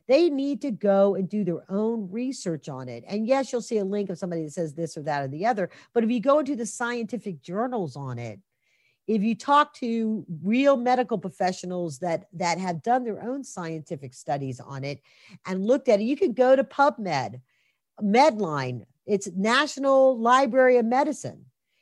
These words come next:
part of the National Institute of Health. It's funded by your tax dollars. Every peer-reviewed, meaning other scientists have looked at these studies and accepted them and say they are true.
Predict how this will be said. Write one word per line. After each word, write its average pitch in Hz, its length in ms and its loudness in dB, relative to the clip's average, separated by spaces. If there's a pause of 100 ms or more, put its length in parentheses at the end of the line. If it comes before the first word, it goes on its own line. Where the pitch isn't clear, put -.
(280)
part 262 300 6
of 254 100 6
the 233 80 6
National 240 760 2
Institute 240 480 -2
of 208 80 0
Health. 226 460 2
It's 135 260 -12 (180)
funded 294 340 4
by 214 140 2
your 226 200 2
tax 247 440 0
dollars. 131 380 -6 (140)
Every 302 580 4 (540)
peer-reviewed, 285 800 2
meaning 202 400 -4
other 269 300 2
scientists 226 680 -2
have 170 180 -6
looked 226 380 0
at 214 160 -4
these 220 220 -6
studies 180 520 0 (140)
and 185 140 -2
accepted 196 720 -2
them 151 320 -2 (380)
and 185 180 0
say 262 340 4
they 202 200 4
are 165 120 2
true. 214 680 0